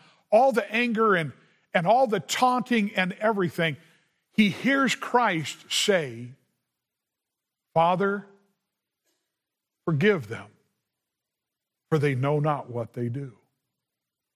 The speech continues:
And, and then I can imagine he's watching, and here comes Mary, and here comes John.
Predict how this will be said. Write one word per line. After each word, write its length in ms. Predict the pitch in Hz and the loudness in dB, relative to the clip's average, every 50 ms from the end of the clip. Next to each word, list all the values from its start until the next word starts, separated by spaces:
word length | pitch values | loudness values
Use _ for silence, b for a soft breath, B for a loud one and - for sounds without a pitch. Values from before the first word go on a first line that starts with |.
| _ _ _ _ _ _ _ _ _ _ _ _ _ _ _ _ _ _ _ _ _ _ - | _ _ _ _ _ _ _ _ _ _ _ _ _ _ _ _ _ _ _ _ _ _ -2
And, 140 | 220 233 - | -2 -2 0
and 280 | - 233 220 190 147 143 | -4 -4 -4 -4 -4 -2
then 360 | 262 294 302 277 233 175 - - | 0 2 2 2 2 0 -2 -2
I 140 | 180 226 - | -2 -2 0
can 140 | - 233 | 0 -2
imagine 540 | 214 208 196 240 254 254 240 170 190 180 165 | 0 0 2 2 2 2 0 0 0 -2 0
he's 260 | 139 139 214 190 139 | 0 2 2 2 2
watching, 640 | 151 156 180 226 254 269 - - - 208 185 165 127 - _ _ _ _ _ _ _ _ _ _ _ _ _ _ _ _ _ _ _ _ - | 2 2 2 4 2 2 0 0 0 0 0 -2 -4 -10 _ _ _ _ _ _ _ _ _ _ _ _ _ _ _ _ _ _ _ _ 0
and 200 | 208 214 196 165 | 0 0 0 -4
here 280 | - - 254 285 277 | -4 -2 -2 -2 0
comes 580 | - - - 247 233 202 180 165 143 120 - - - _ _ _ _ _ _ _ | -2 0 0 0 2 2 0 0 0 -2 -4 -6 -8 _ _ _ _ _ _ _
Mary, 440 | 208 233 269 254 190 131 107 98 - - _ _ _ _ _ _ _ _ _ _ _ _ _ _ _ _ _ _ _ _ _ _ _ _ _ _ _ _ _ _ _ _ _ _ _ _ | -2 0 0 0 0 0 -4 -8 -14 -18 _ _ _ _ _ _ _ _ _ _ _ _ _ _ _ _ _ _ _ _ _ _ _ _ _ _ _ _ _ _ _ _ _ _ _ _
and 100 | 208 190 | -2 0
here 160 | 143 160 160 151 | 0 0 0 0
comes 300 | - - 151 143 131 107 | 0 -2 -2 -2 -2 -4
John. 400 | 117 139 185 214 226 175 117 | -4 -4 -2 -2 -2 -4 -8